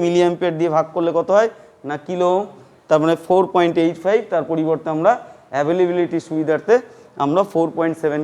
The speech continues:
কিলো ওহম ইউজ করছি। নেক্সট হচ্ছে আরবি, বেসের রেজিস্ট্যান্স কত হবে? না, বেসে দেখো, যখন এখানে পাঁচ ভোল্ট আমি আসছে, যখন প্লাস ফাইভ ভোল্ট আসছে, তখন আমার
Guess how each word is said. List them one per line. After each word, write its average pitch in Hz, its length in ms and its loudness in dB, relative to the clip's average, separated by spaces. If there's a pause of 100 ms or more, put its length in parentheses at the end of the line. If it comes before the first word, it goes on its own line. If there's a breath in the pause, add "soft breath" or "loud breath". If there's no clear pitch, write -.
কিলো 151 180 -4
ওহম 233 120 0 (320)
ইউজ 156 200 -2 (100)
করছি। 110 260 -8 (760 loud breath)
নেক্সট 226 300 2
হচ্ছে 185 200 2 (260)
আরবি, 170 260 2 (100)
বেসের 190 380 0
রেজিস্ট্যান্স 147 400 -6 (100)
কত 107 200 -12
হবে? 98 160 -16 (480 soft breath)
না, 165 100 4
বেসে 202 420 6
দেখো, 190 240 2 (120)
যখন 185 280 0
এখানে 208 180 -2 (120)
পাঁচ 190 180 4 (100)
ভোল্ট 233 280 4
আমি 208 100 -4 (120)
আসছে, 123 280 -10 (460)
যখন 160 240 -4 (140)
প্লাস 190 240 4 (100)
ফাইভ 214 160 0 (120)
ভোল্ট 190 260 2
আসছে, - 240 -6 (460 soft breath)
তখন 170 320 2 (100)
আমার 196 140 2